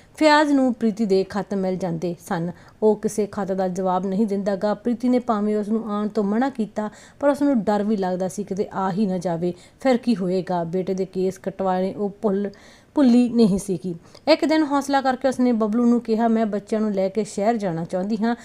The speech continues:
ਸ਼ਹਿਰ ਦੀ ਰੌਣਕ ਹੀ ਵਿਖਾ ਲਿਆਵਾਂ ਤੇ ਕੁਝ ਖਰੀਦ ਕੇ ਵੀ ਲਿਆ, ਦਿਆਂਗੀ।" "ਠੀਕ ਹੈ," ਬਬਲੂ ਨੇ ਹਾਮੀ ਭਰੀ ਤੇ ਇੱਕ ਦਿਨ ਬੱਚਿਆਂ ਨੂੰ ਲੈ ਕੇ ਸ਼ਹਿਰ ਗਈ। ਵਿੱਚੋਂ ਉਸ ਦਾ ਮਕਸਦ ਕੁਝ ਹੋਰ ਸੀਗਾ। ਉਹ ਬੇਟੇ ਅਰਸ਼ ਨੂੰ ਸੈਲੂਨ ਵਿੱਚ ਲੈ ਗਈ ਸੀਗੀ।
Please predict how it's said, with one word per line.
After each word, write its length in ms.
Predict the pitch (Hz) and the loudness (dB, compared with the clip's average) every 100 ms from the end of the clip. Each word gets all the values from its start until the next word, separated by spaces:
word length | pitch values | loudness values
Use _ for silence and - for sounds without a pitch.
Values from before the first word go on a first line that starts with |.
| - - | -20 -4
ਸ਼ਹਿਰ 180 | 302 294 | 0 2
ਦੀ 140 | 311 | 4
ਰੌਣਕ 360 | 254 220 220 - | 2 2 -2 0
ਹੀ 120 | 247 | 0
ਵਿਖਾ 500 | 233 240 - - 180 | 2 0 -2 -4 -2
ਲਿਆਵਾਂ 440 | 202 208 170 180 - - - | 2 0 0 -4 -8 -10 0
ਤੇ 80 | |
ਕੁਝ 180 | 254 254 240 | 2 2 2
ਖਰੀਦ 260 | 226 202 | -2 -2
ਕੇ 160 | - 202 | -2 -2
ਵੀ 140 | 180 | -2
ਲਿਆ, 260 | 180 214 180 - 180 185 - | 0 0 -2 -8 -14 -16 -12
ਦਿਆਂਗੀ।" 680 | 202 285 208 214 175 160 180 - - - - | -10 -2 2 2 0 -2 -6 -12 -20 -8 2
"ਠੀਕ 240 | 320 214 | 4 6
ਹੈ," 200 | 226 214 | 6 6
ਬਬਲੂ 340 | 208 214 214 | 4 2 4
ਨੇ 160 | 226 220 | 4 2
ਹਾਮੀ 260 | 196 202 220 | 0 0 0
ਭਰੀ 300 | 214 190 202 | 0 0 0
ਤੇ 120 | 214 | -2
ਇੱਕ 320 | - 208 208 | -2 -4 -2
ਦਿਨ 260 | 196 202 202 - - - - - | -4 -4 -6 -10 -20 -20 -18 0
ਬੱਚਿਆਂ 280 | 233 240 240 | 0 4 4
ਨੂੰ 160 | 220 196 | 6 4
ਲੈ 160 | 196 | 4
ਕੇ 200 | 196 196 | 4 0
ਸ਼ਹਿਰ 360 | 196 240 190 208 | 0 -2 0 0
ਗਈ। 260 | 180 175 | 0 -2
ਵਿੱਚੋਂ 540 | 185 196 185 214 202 202 | -2 -6 -4 0 0 0
ਉਸ 80 | 170 | -2
ਦਾ 160 | 196 | -2
ਮਕਸਦ 420 | 196 196 - 202 | 0 -2 -2 -8
ਕੁਝ 260 | 185 208 180 | -2 -2 -2
ਹੋਰ 260 | 180 190 180 | -2 -4 -4
ਸੀਗਾ। 340 | - 180 185 | -4 -2 -2
ਉਹ 180 | - 196 | -4 -4
ਬੇਟੇ 400 | 196 196 208 202 - - - - 240 | -2 0 -2 -4 -12 -20 -10 2 2
ਅਰਸ਼ 200 | 226 240 | 4 2
ਨੂੰ 200 | 214 214 | 2 2
ਸੈਲੂਨ 400 | 226 214 240 220 | 0 4 4 4
ਵਿੱਚ 240 | 190 196 | 0 -2
ਲੈ 200 | 175 175 | -2 -2
ਗਈ 160 | 170 170 | -2 -4
ਸੀਗੀ। 320 | 202 175 | -4 -6